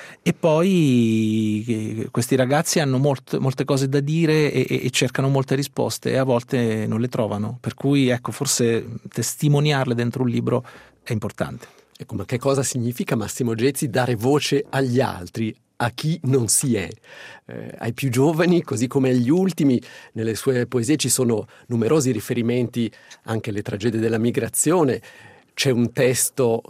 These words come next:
Speaker 2: che ci riporta addirittura alla tragica attualità della guerra in Ucraina, con, eh, Free Mark, è il titolo della poesia.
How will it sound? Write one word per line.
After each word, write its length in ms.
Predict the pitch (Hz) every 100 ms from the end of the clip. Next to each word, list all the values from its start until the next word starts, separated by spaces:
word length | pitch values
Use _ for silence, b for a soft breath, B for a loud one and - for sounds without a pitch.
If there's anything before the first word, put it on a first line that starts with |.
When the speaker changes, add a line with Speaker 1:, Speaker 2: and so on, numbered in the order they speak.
| -
Speaker 2:
che 240 | - 120
ci 180 | 113 -
riporta 640 | 117 123 120 120 - 127
addirittura 640 | 110 107 117 117 - 127 113
alla 160 | 104
tragica 440 | 101 113 110 113 101
attualità 420 | - 107 104 117
della 200 | 104 110
guerra 260 | 104 120 120
in 100 | 123
Ucraina, 640 | 123 123 120 147 175 123
con, 320 | - - 98 101
eh, 300 | 90 92 98
Free 260 | - 113 110
Mark, 540 | 110 104 120 127 -
è 680 | 156 165 - - - - -
il 160 | 95 -
titolo 360 | 98 92 95
della 160 | 90 90
poesia. 560 | - 101 101 147 147